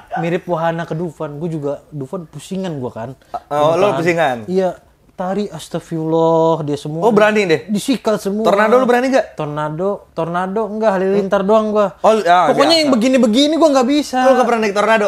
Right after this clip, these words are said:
Speaker 1: Nggak bisa gua, pusing
Speaker 2: Gua
Speaker 1: gua.
Speaker 2: pernah kalau tornado. Pokoknya yang berbau
Speaker 1: Lu
Speaker 2: air
Speaker 1: masih
Speaker 2: gua takut.
Speaker 1: mending.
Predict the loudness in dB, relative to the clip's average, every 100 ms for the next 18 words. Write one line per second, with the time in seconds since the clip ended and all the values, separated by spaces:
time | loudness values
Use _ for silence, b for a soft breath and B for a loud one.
0 | -2 -6 -6 -4 -6 -6 -8 -6 -8 -10
1 | -10 -10 -2 -2 0 -2 -2 -4 -6 -6
2 | -8 -8 -10 -10 -14 -20 _ _ _ _
3 | _ _ _ _ -8 -4 -2 -2 0 2
4 | 4 2 0 0 2 2 0 -4 -8